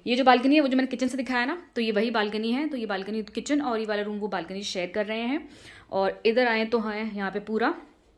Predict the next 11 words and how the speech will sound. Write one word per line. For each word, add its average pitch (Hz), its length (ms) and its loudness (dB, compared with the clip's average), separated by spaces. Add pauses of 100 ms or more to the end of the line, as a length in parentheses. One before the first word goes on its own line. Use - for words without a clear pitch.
(460)
ये, 311 400 0 (420)
ये 226 80 2
पूरा 220 300 0
आपका 214 560 -2
cupboard 214 400 0
और 220 80 -4
बहुत 202 320 -8
storage 208 400 -2
है 220 60 -2
इसमें। 220 180 -8
इन्होंने 214 280 -6